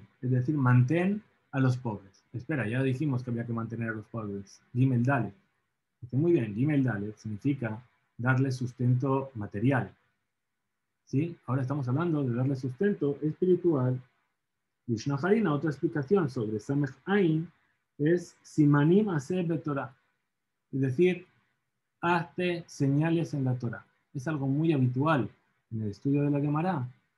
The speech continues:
que los sabios hacían simanim. Hay que recordar que no se tenían libros. Estu-, la Torah oral era oral.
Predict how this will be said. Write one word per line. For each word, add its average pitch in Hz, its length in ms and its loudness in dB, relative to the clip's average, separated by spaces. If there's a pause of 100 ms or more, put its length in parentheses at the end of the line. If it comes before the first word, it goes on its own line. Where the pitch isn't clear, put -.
(140)
que 135 360 0
los 123 200 -2
sabios 165 380 -2
hacían 151 360 -4
simanim. 139 680 -2
Hay 123 80 -10
que 127 160 -6
recordar 131 420 -2
que 139 80 -4
no 147 180 0
se 180 140 -8
tenían 131 500 4 (380)
libros. 117 460 4
Estu-, 123 400 -6
la 120 120 -4
Torah 131 220 0
oral 143 320 2
era 160 400 0
oral. 156 400 0